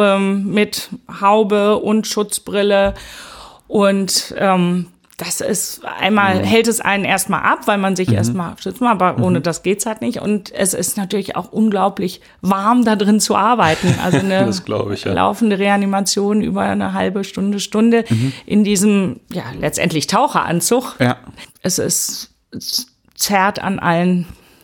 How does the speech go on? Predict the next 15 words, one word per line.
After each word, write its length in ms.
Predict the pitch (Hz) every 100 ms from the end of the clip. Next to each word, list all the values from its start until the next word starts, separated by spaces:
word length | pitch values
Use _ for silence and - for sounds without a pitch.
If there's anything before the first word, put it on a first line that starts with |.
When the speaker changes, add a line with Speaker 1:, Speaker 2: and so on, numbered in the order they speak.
| -
Speaker 3:
Hm. 340 | 104 185 180
Speaker 1:
Nerven 440 | 170 165 170 202
und 80 | 170
Speaker 2:
Ja. 80 | -
Speaker 1:
Geduld. 460 | 170 160 127 139 131
Speaker 2:
Ja. 120 | 123
Speaker 1:
Und 280 | - 180 175
ganz 240 | 151 185
klar 300 | - 190 175
auch 140 | 170 170
an 160 | 170
denen 220 | 170 165 175
der 120 | 170
Patienten, 680 | 185 175 - - - -
ne? 160 | 147 165